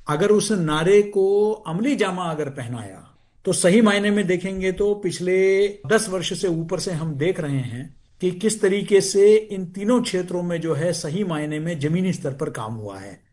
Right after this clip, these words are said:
और उसमें आवास पर प्रधानमंत्री आवास योजना के माध्यम से और अन्य कई योजनाओं के माध्यम से देश भर में जो है पक्का घर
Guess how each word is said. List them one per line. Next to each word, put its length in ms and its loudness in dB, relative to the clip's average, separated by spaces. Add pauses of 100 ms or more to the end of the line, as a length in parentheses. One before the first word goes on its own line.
(320)
और 300 4 (360)
उसमें 680 0 (280)
आवास 420 2
पर 100 0
प्रधानमंत्री 720 -4
आवास 420 -2
योजना 360 -2
के 160 -4
माध्यम 420 -4
से 440 -2 (220)
और 260 -4
अन्य 220 4
कई 280 4
योजनाओं 480 2
के 120 -4
माध्यम 380 -6
से 160 -6
देश 560 0
भर 140 -2
में 180 -6
जो 120 -6
है 340 -12 (340)
पक्का 360 2
घर 320 2